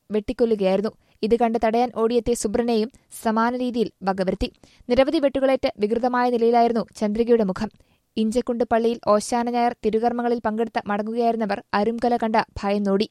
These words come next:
അനീഷിന്റെ ഏക സഹോദരി അഡ്വക്കേറ്റ് ആശയും മാതാപിതാക്കളോടൊപ്പമാണ് താമസം. ഇവർ വിവാഹമോചിതയാണ്. ആശ വീട്ടിലുണ്ടായിരുന്നുവെങ്കിലും കൊലപാതകം നടന്നതിനു ശേഷമാണ്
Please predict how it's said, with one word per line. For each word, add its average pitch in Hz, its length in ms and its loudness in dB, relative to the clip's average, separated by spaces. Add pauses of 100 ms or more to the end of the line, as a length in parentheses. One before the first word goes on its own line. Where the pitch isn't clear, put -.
(100)
അനീഷിന്റെ 302 580 0
ഏക 247 240 4
സഹോദരി 262 500 0
അഡ്വക്കേറ്റ് 220 420 -2
ആശയും 220 500 0
മാതാപിതാക്കളോടൊപ്പമാണ് 233 1000 0 (120)
താമസം. 202 380 -2 (200)
ഇവർ 226 220 0 (100)
വിവാഹമോചിതയാണ്. 233 960 0 (260)
ആശ 262 240 2 (100)
വീട്ടിലുണ്ടായിരുന്നുവെങ്കിലും 269 960 0
കൊലപാതകം 240 540 0
നടന്നതിനു 240 340 -4
ശേഷമാണ് 233 460 0